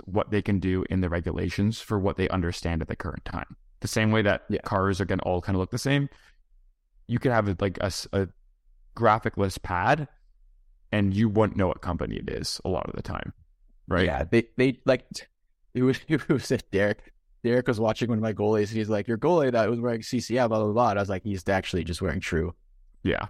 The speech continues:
Speaker 2: <laughs> I was like, "He's not wearing C C M. I don't know which goalie you're talking about." Uh, but, so let's look into some actual research. So I found a study, you found a study. This is by, uh,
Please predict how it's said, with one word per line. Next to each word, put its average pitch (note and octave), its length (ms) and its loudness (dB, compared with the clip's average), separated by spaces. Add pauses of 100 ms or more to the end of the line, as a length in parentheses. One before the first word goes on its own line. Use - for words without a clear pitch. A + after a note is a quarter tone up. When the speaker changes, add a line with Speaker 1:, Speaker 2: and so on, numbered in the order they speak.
Speaker 2:
<laughs> - 120 -6
I F3 160 2
was D3+ 120 4
like, A#2+ 120 6
"He's A#2 80 2
not F#2+ 160 2
wearing F2+ 160 0
C F2+ 120 -4
C D#2+ 140 -6
M. E2+ 100 -2
I F#2+ 60 2
don't G#2 100 2
know G#2+ 60 4
which G2+ 160 0
goalie G2+ 120 2
you're F2+ 100 0
talking F#2 240 -2
about." F2 200 -8 (600)
Uh, A2 280 6
but, - 300 2 (180)
so C#3 320 4
let's D#3+ 300 2
look A#3 140 2
into A3 100 -2
some E3 80 2
actual C3 240 2
research. G#2 480 -2
So G2+ 240 2
I A#2 140 4
found F3 180 2
a F3 40 0
study, B2 300 0
you G#2+ 180 -2
found G2+ 200 -2
a F#2 40 -6
study. F2 360 -2 (380)
This C3 160 2
is E3 420 0
by, A#2 400 4
uh, G#2+ 240 4